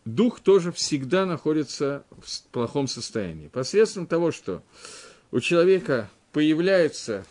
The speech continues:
в душе и в, в нефеше, в рохе,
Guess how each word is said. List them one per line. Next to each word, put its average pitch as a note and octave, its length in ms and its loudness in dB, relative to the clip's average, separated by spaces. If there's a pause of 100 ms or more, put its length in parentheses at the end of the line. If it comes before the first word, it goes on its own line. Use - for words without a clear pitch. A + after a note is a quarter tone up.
(160)
в G2+ 160 -14
душе C3+ 500 0 (640)
и A#2+ 200 0 (100)
в, A2+ 440 0
в A#2+ 160 -6
нефеше, D3+ 440 0
в C3+ 80 2
рохе, C#3 440 2